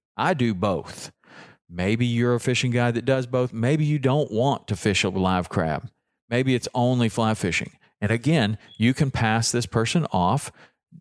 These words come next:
kindly, gently, and professionally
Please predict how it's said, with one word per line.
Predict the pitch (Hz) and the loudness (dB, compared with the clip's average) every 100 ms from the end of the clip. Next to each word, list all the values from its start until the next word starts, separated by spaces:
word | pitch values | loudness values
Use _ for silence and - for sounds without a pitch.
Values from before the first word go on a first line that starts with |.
| _ | _
kindly, | - 107 107 107 120 147 156 | -4 0 2 2 2 0 -2
gently, | 104 107 107 120 123 151 - _ _ | -2 0 0 0 0 0 -2 _ _
and | 113 107 | 0 0
professionally | 98 113 107 95 - 107 110 151 | 0 0 0 0 0 2 2 2